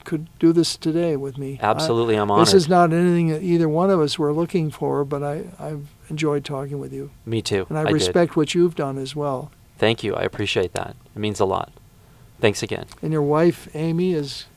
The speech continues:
Speaker 1: has been a friend for many years?
Speaker 2: Absolutely. We gotta work her in.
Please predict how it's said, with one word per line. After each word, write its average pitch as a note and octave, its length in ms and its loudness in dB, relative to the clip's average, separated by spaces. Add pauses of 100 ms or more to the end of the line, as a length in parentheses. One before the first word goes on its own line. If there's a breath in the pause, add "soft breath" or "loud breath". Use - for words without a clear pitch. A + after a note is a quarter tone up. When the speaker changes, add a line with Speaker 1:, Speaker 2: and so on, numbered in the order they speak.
(180)
Speaker 1:
has C#3+ 180 -8
been D#3+ 200 -2
a D3+ 80 -4
friend E3 420 -2
for D#3+ 140 -2
many D3+ 320 -2
years? D#3 460 -2 (340 soft breath)
Speaker 2:
Absolutely. G#2 640 2
We G#2+ 120 2
gotta G#2+ 180 6
work G2+ 220 2
her G#2 180 0
in. F#2+ 260 -6